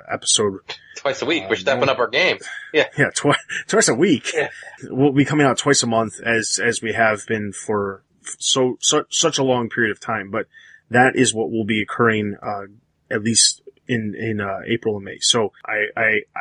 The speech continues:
Speaker 1: I apologize because I'm sure some of you would wish that we continue to do this, but if we only have one issue to cover over the course of two weeks, there's not a whole lot for us to do. So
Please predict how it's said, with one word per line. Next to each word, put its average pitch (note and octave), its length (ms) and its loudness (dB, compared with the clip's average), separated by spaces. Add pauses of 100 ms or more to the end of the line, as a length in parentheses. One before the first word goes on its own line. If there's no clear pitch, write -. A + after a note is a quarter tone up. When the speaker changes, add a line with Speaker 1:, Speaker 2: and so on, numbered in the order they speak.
(160)
Speaker 1:
I A2+ 160 2
apologize C#3 600 4
because A2+ 240 -4
I'm A2+ 80 -2
sure B2 200 0
some B2 200 2
of A2+ 160 0
you G#2+ 480 -4
would A#2 220 -4
wish A2+ 260 2
that A2 120 -2
we G#2 120 -8
continue A#2 380 -4
to G2+ 100 -6
do A2 240 0
this, G#2 180 0
but G#2 160 -6
if G#2 160 -8
we A2 60 -2
only A#2+ 180 2
have A2+ 220 4
one A2+ 380 -2 (120)
issue A2+ 320 0
to G2+ 160 -14 (300)
cover A2+ 420 2 (380)
over G#2 100 -8
the G#2 80 -6
course A#2+ 260 2
of G2 140 -4
two B2 200 0
weeks, A2+ 340 2
there's G2+ 160 -6
not A2 160 0
a G2 40 -4
whole A2+ 180 -2
lot A2 180 2
for A2+ 180 -6
us G#2 200 -4
to A#2 60 -14
do. G#2+ 340 -4
So G#2 320 -2